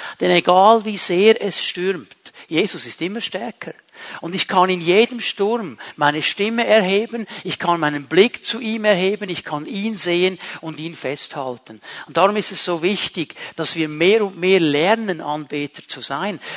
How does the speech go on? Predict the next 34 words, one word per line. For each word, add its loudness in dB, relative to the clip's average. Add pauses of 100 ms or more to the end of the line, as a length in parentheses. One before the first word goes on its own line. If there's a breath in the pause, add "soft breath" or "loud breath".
dass -4
wir 0
mehr 4
und -6
mehr 2
lernen, 2
unsere -4
Leben -4
auszurichten -4 (240 loud breath)
auf 4
diese -2
Anbetung, -2 (240 loud breath)
auf 4
diesen -6
Lobpreis -2
Gottes. -6 (300 loud breath)
Und -10
wir 2
haben 4
einiges 2
schon -4
gesehen 2
in -2
diesen -8
Predigten, -2
in -4
dieser -6
Serie 2
Betet -2
den -8
König -2
an. 6 (600 loud breath)
Und -4
ich -6